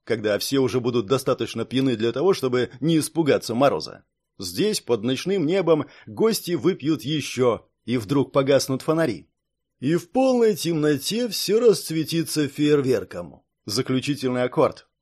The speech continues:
Восклицательный знак в завершении праздника.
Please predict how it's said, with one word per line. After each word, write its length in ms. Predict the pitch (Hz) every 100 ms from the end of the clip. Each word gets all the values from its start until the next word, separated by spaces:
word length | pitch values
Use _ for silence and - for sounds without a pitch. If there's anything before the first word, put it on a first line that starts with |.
| _
Восклицательный 840 | - 143 - 156 156 208 202 196 202
знак 300 | 175 180 113
в 40 |
завершении 540 | 95 120 123 - 139 147
праздника. 640 | 156 135 - 73 - -